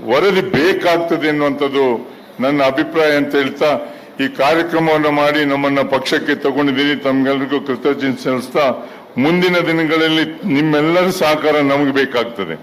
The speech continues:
ಕೇವಲ ನಾವು ಬಂದಿದ್ದೇವೆ, ಕೆಲಸ ಮಾಡ್ತೇವೆಲ್ಲ. ಸ-, ಈಗ ಚಿಕ್ಕಮಗಳೂರಿನಲ್ಲಿ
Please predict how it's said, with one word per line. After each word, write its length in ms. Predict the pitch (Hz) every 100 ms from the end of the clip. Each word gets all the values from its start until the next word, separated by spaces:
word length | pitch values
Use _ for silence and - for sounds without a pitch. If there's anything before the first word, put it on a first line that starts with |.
| - - - - -
ಕೇವಲ 360 | 135 160 165 156
ನಾವು 380 | 135 151 170
ಬಂದಿದ್ದೇವೆ, 800 | 170 170 175 170 175 175 175 - - -
ಕೆಲಸ 260 | 165 170 175
ಮಾಡ್ತೇವೆಲ್ಲ. 920 | 170 165 - 160 156 147 123 95 - - - - - - -
ಸ-, 40 |
ಈಗ 320 | 143 131 139 160 151 147 131
ಚಿಕ್ಕಮಗಳೂರಿನಲ್ಲಿ 920 | - 143 170 180 170 170 156 139 110